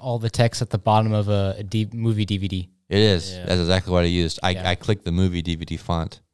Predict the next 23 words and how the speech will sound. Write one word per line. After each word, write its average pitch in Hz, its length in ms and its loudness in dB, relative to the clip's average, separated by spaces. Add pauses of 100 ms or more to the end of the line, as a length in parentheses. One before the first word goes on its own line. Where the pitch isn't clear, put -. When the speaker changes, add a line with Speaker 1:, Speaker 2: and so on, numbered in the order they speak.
(560)
Speaker 2:
So 139 480 6
that 156 240 2
brings 156 320 6
me 143 140 6
to 127 180 0
right 123 200 4
now. 117 340 4 (380)
Um, 123 560 4
which, 127 240 2
how 165 200 4
would 208 160 4
you 208 80 6
guys 151 340 4
like 139 200 4
to, 127 380 4
uh, 98 500 2 (640)
invest? 110 800 0
Tan 147 220 6
Pants 147 280 4
is 113 80 -4
presenting 127 440 4
today, 113 440 4 (360)
uh, 120 200 4